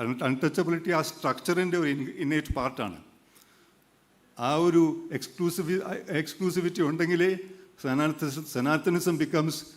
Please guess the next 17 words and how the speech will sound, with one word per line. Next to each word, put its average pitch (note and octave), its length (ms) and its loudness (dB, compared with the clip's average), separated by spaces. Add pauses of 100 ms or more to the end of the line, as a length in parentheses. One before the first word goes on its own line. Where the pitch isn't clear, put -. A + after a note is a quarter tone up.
(200)
coherently D3 760 4
inclusive A#2+ 480 -2 (120)
എന്നുള്ളൊരു A#2 420 0 (540)
രീതിയിലാണ് A#2 480 0
അദ്ദേഹം G#2+ 260 -2
അത് G2 120 -6
കണ്ടിരുന്നത്. E2+ 480 -8 (1300)
You B2+ 80 0 (180)
other E3 220 2 (120)
in C#3+ 60 0 (100)
order D3+ 200 0 (120)
to D#3 60 0 (160)
preserve C3 440 0 (460)
the A#2 80 -2 (100)
identity C3+ 520 -4
of F2+ 40 -8 (120)
this. - 120 -8